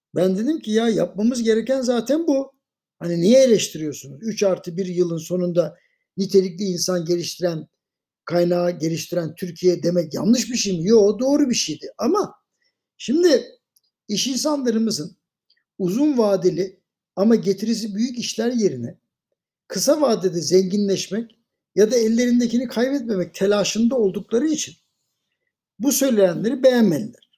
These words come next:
Ancak cesaretleri olmadığı için de eleştiremediler. Bol bol alkış tuttular.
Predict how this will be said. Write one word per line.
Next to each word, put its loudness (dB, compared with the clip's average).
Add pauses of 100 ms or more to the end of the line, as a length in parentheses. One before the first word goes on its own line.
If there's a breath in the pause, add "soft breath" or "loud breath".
(840)
Ancak 2
cesaretleri 0
olmadığı 0
için -8
de 0
eleştiremediler. -2 (320)
Bol 4
bol 4
alkış -2
tuttular. -20